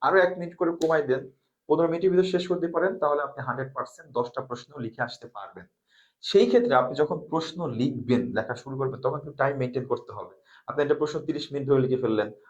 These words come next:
পনেরো বিশ মিনিট ধরে লিখে ফেললেন, কিন্তু আপনার পাঁচ মিনিট, দশ মিনিট, পনেরো মিনিট লস হয়ে গেল। এই লসটা আপনি আর কখনোই পোষাইতে পারবেন না। তাহলে অন্য প্রশ্ন লেখাগুলো আপনার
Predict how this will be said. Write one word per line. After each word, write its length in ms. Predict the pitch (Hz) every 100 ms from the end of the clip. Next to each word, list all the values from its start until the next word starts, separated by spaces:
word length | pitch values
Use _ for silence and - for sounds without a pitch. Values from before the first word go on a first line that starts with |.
| _
পনেরো 240 | 135 139 135
বিশ 300 | 117 135 139
মিনিট 180 | 143 143
ধরে 100 | 139
লিখে 120 | 135
ফেললেন, 300 | 117 135 135
কিন্তু 180 | 139 143
আপনার 200 | 143 143
পাঁচ 160 | 135 - 131
মিনিট, 180 | 123 123
দশ 200 | 127 -
মিনিট, 160 | 131 127
পনেরো 200 | 131 127
মিনিট 160 | 131 113
লস 300 | 117 123 101
হয়ে 120 | 95
গেল। 160 | 95 87 - _ _ -
এই 120 | 135
লসটা 300 | 131 139 135
আপনি 200 | 143 -
আর 80 | 131 131
কখনোই 280 | 131 147
পোষাইতে 320 | 151 110 - 107
পারবেন 300 | 101 101 127
না। 100 | 156
তাহলে 300 | 127 127 135
অন্য 320 | 131 135 143
প্রশ্ন 300 | 127 127 131
লেখাগুলো 420 | 110 123 120 156
আপনার 320 | 147 - 185